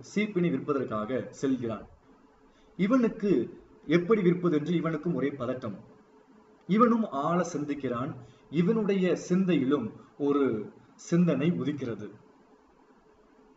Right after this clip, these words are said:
அது என்னவென்றால், "ஐயா,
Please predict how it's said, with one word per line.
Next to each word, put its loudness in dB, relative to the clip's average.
அது 2
என்னவென்றால், 0
"ஐயா, 0